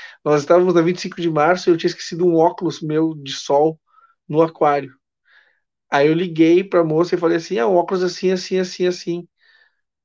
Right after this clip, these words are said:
Mas ele é de grau." <laughs> Porque é, tem grau, né? Ela assim, "Tá aqui comigo, pode vir buscar."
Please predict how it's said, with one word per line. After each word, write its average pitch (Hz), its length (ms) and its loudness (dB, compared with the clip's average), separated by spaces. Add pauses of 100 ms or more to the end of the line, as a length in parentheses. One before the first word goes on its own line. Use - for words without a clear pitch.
(100)
Mas 151 200 0
ele 170 140 6
é - 20 6
de 170 120 4
grau." 185 520 2
<laughs> - 500 -2
Porque - 280 -6
é, 147 400 -2
tem 139 220 -4
grau, 180 260 2
né? 156 200 -2 (400)
Ela 151 120 -4
assim, 156 280 -8 (400)
"Tá 165 100 2
aqui 175 200 -8
comigo, 202 340 -6
pode 170 200 0
vir 180 80 2
buscar." 180 460 -4